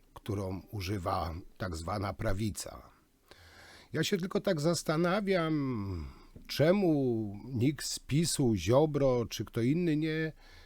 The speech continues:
nie zareagował na to. O, ciekaw jestem, czy oni by tak samo spokojnie się przyglądali, jakby, nie wiem, na przykład na marszu Tuska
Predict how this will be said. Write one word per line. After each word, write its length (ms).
nie 120
zareagował 720
na 220
to. 280
O, 100
ciekaw 420
jestem, 400
czy 960
oni 280
by 440
tak 200
samo 420
spokojnie 520
się 140
przyglądali, 680
jakby, 300
nie 160
wiem, 220
na 100
przykład 480
na 100
marszu 420
Tuska 1000